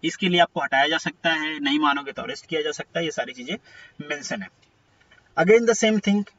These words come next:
कि जो भी हमारे पास provisions हैं, regulations हैं, जो rules बनाए गए हैं उसको आप break नहीं कर सकते। अगर ऐसा कुछ करते हो तो जो driver या conductor हैं वो आपको vehicle board करने से रोक सकते हैं। अगर आप नहीं मानते हो तो जब तक वो vehicle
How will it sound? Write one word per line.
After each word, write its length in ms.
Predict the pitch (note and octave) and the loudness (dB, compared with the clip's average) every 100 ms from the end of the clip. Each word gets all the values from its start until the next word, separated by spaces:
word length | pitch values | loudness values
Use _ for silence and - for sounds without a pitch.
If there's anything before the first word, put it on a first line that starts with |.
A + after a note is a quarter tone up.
| _ | _
कि 80 | E3+ | -2
जो 180 | E3 A#3+ | 4 6
भी 120 | B3+ | 6
हमारे 240 | A3 G#3+ | 6 4
पास 220 | G#3+ G#3+ - | 4 2 0
provisions 640 | - E3+ F#3 F#3 G3+ F3+ | -2 2 2 4 2 2
हैं, 220 | D#3+ E3 | 2 2
regulations 640 | E3 D3+ D#3 E3 F3 E3+ D3+ | 2 0 0 0 0 0 -2
हैं, 120 | D3 | -4
जो 120 | D#3 | -2
rules 300 | D3 E3+ D#3+ | 0 0 -2
बनाए 340 | D3 C#3+ D3 | -2 0 0
गए 160 | D3+ D3+ | 0 0
हैं 160 | C#3 D3+ _ _ - | -2 -6 _ _ -14
उसको 240 | C3+ D#3 | -8 0
आप 140 | C#3+ | 0
break 280 | C3+ C#3 C#3+ | 0 -2 -2
नहीं 140 | C#3+ C#3+ | -4 -4
कर 120 | C#3+ | -4
सकते। 260 | - - | -4 -2
अगर 200 | G#3 A3+ | 4 4
ऐसा 260 | G#3+ G3 A3 | 4 2 2
कुछ 260 | G#3+ G#3+ - | 2 -4 0
करते 360 | E3+ D#3+ E3+ | 0 0 -2
हो 160 | D#3 D#3 | -6 -6
तो 120 | D#3+ | -8
जो 120 | D3+ | -6
driver 420 | D3 C#3 C#3+ D3+ D3 | 2 2 2 0 -2
या 80 | |
conductor 500 | D3 C#3+ C#3 - D#3 | -2 -2 -4 -6 -8
हैं 140 | D3 D3 - - - - | -8 -10 -12 -20 -20 -4
वो 60 | F#3+ | 2
आपको 220 | G3 G#3 | 2 2
vehicle 360 | F3+ D#3+ F#3 F3+ | 2 2 2 0
board 280 | D#3+ E3 E3 | 2 0 2
करने 260 | D#3 D#3+ | 0 0
से 120 | D3+ | -2
रोक 220 | C#3 D3+ - | 0 0 -2
सकते 300 | D3 - D3+ | -6 -4 -6
हैं। 220 | D3 D3 | -4 -2
अगर 180 | C#3 C3+ | 2 2
आप 120 | C3+ | 2
नहीं 220 | C3 C#3+ | -4 -6
मानते 380 | D3 C#3+ C#3 D3 | -2 -4 -2 -4
हो 220 | C#3 C#3 | -4 -8
तो 440 | C#3+ D3 D3 C#3 B2+ | -6 -6 -6 -10 -8
जब 200 | C3+ B2+ | -6 -4
तक 80 | D3+ D3 | -4 -4
वो 100 | D3+ | -4
vehicle 380 | C#3 C3 D3 D3 | -4 -2 -2 -4